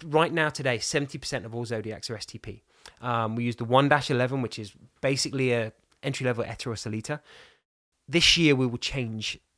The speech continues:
certain things within that component, bring in a new, uh, couple or two new references. Uh, and by the end of the year, there will be a third reference as well.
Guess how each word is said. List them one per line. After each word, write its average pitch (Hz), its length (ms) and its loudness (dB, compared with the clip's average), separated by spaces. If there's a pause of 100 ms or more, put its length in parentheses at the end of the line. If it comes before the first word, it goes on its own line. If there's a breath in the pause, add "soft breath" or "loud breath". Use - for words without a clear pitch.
(140)
certain 120 380 0
things 120 260 -2
within 123 220 -2
that 117 140 -8
component, 120 460 -10
bring 123 160 -10
in 120 80 -10
a 120 40 -8
new, 139 420 0
uh, 113 300 -2
couple - 260 -8
or - 220 -6
two 190 200 2
new 156 140 6
references. 120 580 -2 (600 loud breath)
Uh, 123 260 2
and 120 80 -4
by 127 140 4
the 127 80 4
end 131 120 2
of 127 60 -4
the 120 80 -2
year, 120 160 0
there 117 80 0
will 110 60 -2
be 113 100 -6
a 104 60 -6
third 120 340 0
reference 104 340 -8
as 104 140 -6
well. 110 300 -6